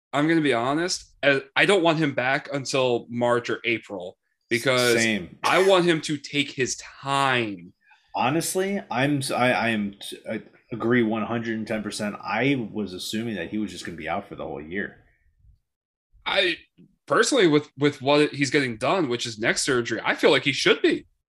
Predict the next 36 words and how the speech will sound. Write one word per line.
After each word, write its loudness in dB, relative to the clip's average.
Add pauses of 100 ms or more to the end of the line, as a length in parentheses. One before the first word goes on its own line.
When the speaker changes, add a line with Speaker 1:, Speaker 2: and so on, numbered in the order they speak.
(360)
Speaker 2:
Yeah, 0
I -2
mean, 0
I -4
think -6
they're -2
saying -4
it's, -8
like, -4
two -4
to -4
three -4
months -6
recovery. -6
So -4 (920)
here 2
we 2
are, -2 (400)
early -2
November. -6 (320)
Uh, -4
it, -6
he's -2
getting 4
the -2
surgery, -2
like -6
I -4
said, -6
either -6
today -2
or 0
tomorrow -6
or -8
maybe -8
Thursday. -8